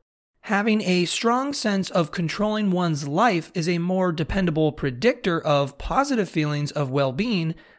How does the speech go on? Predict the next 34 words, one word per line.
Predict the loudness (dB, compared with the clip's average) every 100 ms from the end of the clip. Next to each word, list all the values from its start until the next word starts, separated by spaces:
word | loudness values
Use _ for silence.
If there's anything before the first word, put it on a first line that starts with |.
| -6
than | -2 -2 -2
any | -2 0 0
of | 0 2
the | 0
objective | 0 -4 0 2 2 0 -4
conditions | -2 0 0 -2 -4 -2
of | -4 0
life | 2 2 0 -4
we | -2 0 0
have | -2 -2 -2
considered." | -4 -2 -2 -2 -4 -10 _ _ _ _ _ _ _ _ _
Having | 0 2 2 2
a | -2
sense | 0 0 0
of | 0
control | 0 -2 0 4 4
is | 2 0
one | 0
of | 0
the |
greatest | 0 0 0 2 0
factors | 0 0 0 0 0
we | -2
can | -2 -4
possess | -2 -2 2 2 2 -2
throughout | 2 2 4
our | 0
lives | 0 2 2 2 0 -2
when | -4
it | -4
comes | -2 0 0 -2
to | -2 -2
health | 0 0 0
outcomes. | 0 -2 -2 -6 -6 -12